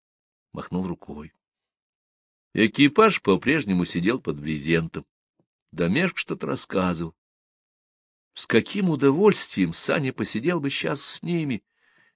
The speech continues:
и Малешкина как волна захлестнула обида, и на комбата, и на командира полка,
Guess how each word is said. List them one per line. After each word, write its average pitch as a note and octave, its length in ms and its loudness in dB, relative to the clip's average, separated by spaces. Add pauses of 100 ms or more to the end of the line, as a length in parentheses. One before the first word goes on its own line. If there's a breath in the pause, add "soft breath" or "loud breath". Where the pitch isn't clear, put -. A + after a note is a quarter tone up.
(100)
и F2+ 100 0
Малешкина G2+ 720 4 (400)
как F#2 160 0
волна F2+ 320 2
захлестнула A2+ 720 -4
обида, F2+ 340 -2 (400)
и A#2 120 0
на C#3 120 6
комбата, G#2 580 6 (640)
и F#3 80 2
на E3 140 6
командира B2 480 6
полка, F#2 500 2